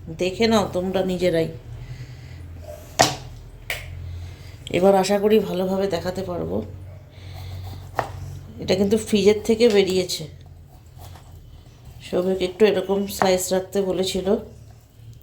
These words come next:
মানে একদম কিমা নয়।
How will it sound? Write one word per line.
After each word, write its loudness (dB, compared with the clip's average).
মানে -2
একদম 6
কিমা 6
নয়। 2